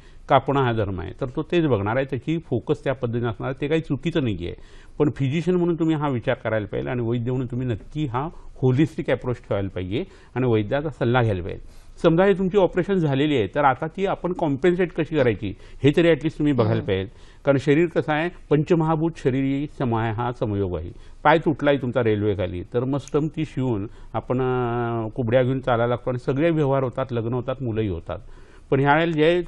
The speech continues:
Speaker 1: पाय तुटलेला आहे, त्यातनं जी झालेली संख्यात्मक वजाबाकी आहे, हाडांची आहे, सि-, सिरांची आहे, कंडरांची आहे, दोष धातुमालांची आहे, ह्यांनी माणूस सतत आजारी पडायला पाहिजे. रोगस दोष वैषम्यम दोष साम्यम अरोगता. पण तसं होत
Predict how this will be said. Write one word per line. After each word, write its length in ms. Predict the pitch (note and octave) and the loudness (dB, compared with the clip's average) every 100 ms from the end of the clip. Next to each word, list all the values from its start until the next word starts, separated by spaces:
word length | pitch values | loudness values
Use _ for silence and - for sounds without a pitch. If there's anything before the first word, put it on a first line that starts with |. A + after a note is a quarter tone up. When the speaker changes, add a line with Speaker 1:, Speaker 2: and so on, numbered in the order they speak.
| - | 0
Speaker 1:
पाय 140 | D#3 | 0
तुटलेला 420 | E3 C#3+ C3 C#3+ | 2 -2 0 2
आहे, 320 | A2+ G#2 - - - - - - - - - | 2 -2 -8 -20 -20 -20 -20 -20 -20 -20 0
त्यातनं 260 | C#3+ C#3 E3 | 2 4 2
जी 160 | D3 | 2
झालेली 280 | D#3 C#3+ D#3+ | 2 2 0
संख्यात्मक 600 | D3+ C#3+ A2 D#3 D#3+ D#3+ | 0 -2 0 0 0 0
वजाबाकी 480 | C3 A#2 A2+ G#2+ A#2+ | 2 2 0 -2 -4
आहे, 120 | G2+ | -6
हाडांची 420 | F2 A2 A2+ G#2 A2 | -2 -2 -2 -2 -2
आहे, 220 | A2 G#2 | -2 -4
सि-, 580 | - - - - B2 A#2 | -8 -20 -16 -6 -4 -2
सिरांची 460 | C3+ A#2 A#2 G#2+ | 0 2 2 0
आहे, 80 | A2+ | -2
कंडरांची 460 | A2 G#2 G#2+ G2+ A2+ | -2 -2 -4 -4 -4
आहे, 100 | A2 | -2
दोष 220 | G#2+ A2+ | -2 -2
धातुमालांची 600 | A2 G#2 G#2+ G2+ G2 G2 | -4 -4 -6 -6 -6 -8
आहे, 80 | G2 - - | -10 -14 0
ह्यांनी 180 | C#3 E3 | 2 4
माणूस 280 | D3 E3+ | 4 2
सतत 300 | D#3+ D#3 F#3+ | 0 0 2
आजारी 260 | E3 D3 C#3+ | 4 4 4
पडायला 300 | C#3 A2 G#2+ | 2 2 2
पाहिजे. 200 | F#2+ G2 | -2 -4
रोगस 380 | G#2 A2+ C3 C#3+ | -2 -2 -2 -4
दोष 220 | B2 A#2+ | -4 -4
वैषम्यम 560 | C3 A2 F#2 A2+ A2+ A#2+ | -2 -4 -2 -4 -4 -4
दोष 180 | A2 G#2+ | -4 -6
साम्यम 400 | A#2+ A2 A2+ A#2+ | -6 -6 -6 -8
अरोगता. 440 | - A2 G2 - G2 - - - - | -6 -6 -6 -8 -12 -14 -20 -12 -4
पण 100 | C#3+ D3+ | -2 0
तसं 180 | C3 | 2
होत 200 | D#3 D#3+ | 4 4